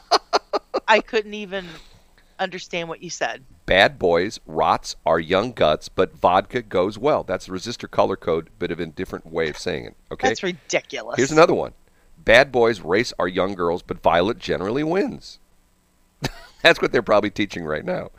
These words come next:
Speaker 2: <laughs> because the women are better, which is true. Uh, "Better be right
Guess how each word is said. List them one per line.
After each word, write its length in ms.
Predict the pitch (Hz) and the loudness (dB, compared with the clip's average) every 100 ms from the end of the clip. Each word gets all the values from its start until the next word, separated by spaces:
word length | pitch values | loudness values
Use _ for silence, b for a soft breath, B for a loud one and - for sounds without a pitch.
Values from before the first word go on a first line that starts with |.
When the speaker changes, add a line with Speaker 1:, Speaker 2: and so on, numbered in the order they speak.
| - | -20
Speaker 2:
<laughs> 160 | - | -8
because 500 | - - - 151 - | -6 -4 2 0 0
the 120 | - 110 | -12 -2
women 300 | 117 117 107 | 0 2 0
are 60 | |
better, 340 | 104 117 98 - - | 0 -2 -4 -10 -14
which 200 | - 135 | -8 -6
is 140 | 123 110 | -6 -6
true. 240 | 123 90 - b b b b b b b - | -4 -4 -8 b b b b b b b -2
Uh, 760 | 85 85 80 76 76 73 73 | 2 4 4 2 0 0 -2
"Better 340 | 78 - 131 143 | -4 2 2 2
be 180 | 139 | -2
right 300 | 127 110 110 | 2 6 4